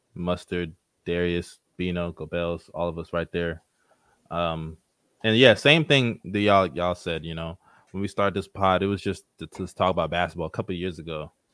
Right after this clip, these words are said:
And now, you know, taking on a life of its own, and appreciate everybody's support.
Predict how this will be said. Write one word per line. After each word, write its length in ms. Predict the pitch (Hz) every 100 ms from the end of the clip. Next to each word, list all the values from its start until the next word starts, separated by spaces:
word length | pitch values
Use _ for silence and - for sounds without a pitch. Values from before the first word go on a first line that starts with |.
| _ _ -
And 100 | 80
now, 200 | 80 80
you 120 | 80
know, 280 | 80 76 -
taking 240 | - 82 80
on 80 | 78
a 20 |
life 220 | 78 78
of 100 | 78
its 180 | 80 -
own, 280 | 82 80 78 _ - - -
and 80 | 90
appreciate 320 | 87 90 95
everybody's 460 | 85 90 82 82 78
support. 500 | 82 - 85 80